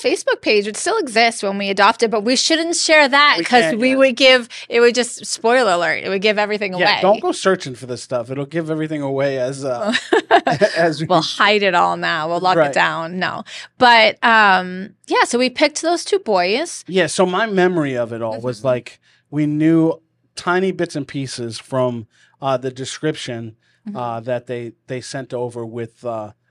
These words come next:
Speaker 2: the boy's picture, right?
Speaker 1: Yeah.
Speaker 2: And it was like, okay, this, this boy likes this, this boy likes that,
Speaker 1: Mm-hmm.
Speaker 2: and, uh, and knowing, like,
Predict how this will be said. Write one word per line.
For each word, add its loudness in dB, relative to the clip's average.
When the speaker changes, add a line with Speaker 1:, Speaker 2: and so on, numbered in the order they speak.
Speaker 2:
the -10
boy's -10
picture, -16
right? -10
Speaker 1:
Yeah. -18
Speaker 2:
And -10
it -8
was -12
like, -6
okay, -10
this, -12
this -12
boy -8
likes -14
this, -6
this -14
boy -10
likes -18
that, -2
Speaker 1:
Mm-hmm. -12
Speaker 2:
and, -12
uh, -10
and -12
knowing, -4
like, -10